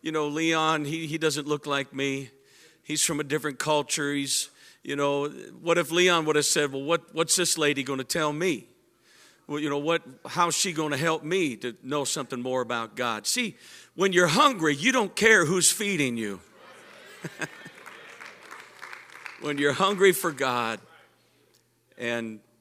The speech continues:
I, that says it all. Jesus was asked the question, "Who is my neighbor?"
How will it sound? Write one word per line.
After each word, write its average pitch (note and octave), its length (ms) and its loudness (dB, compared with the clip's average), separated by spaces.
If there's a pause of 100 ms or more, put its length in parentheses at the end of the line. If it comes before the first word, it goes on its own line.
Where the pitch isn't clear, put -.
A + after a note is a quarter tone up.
(800)
I, A#2 320 -2 (1040)
that C3+ 160 -8
says B2 300 -4
it G#2+ 100 -4
all. G#2 280 -6 (1600)
Jesus D#3+ 480 4
was C3+ 200 -4
asked C3 260 0
the C3+ 60 -10
question, G#2+ 580 -2 (380)
"Who C#3 220 -6
is B2 140 -4
my A2 140 -6
neighbor?" G#2 480 -10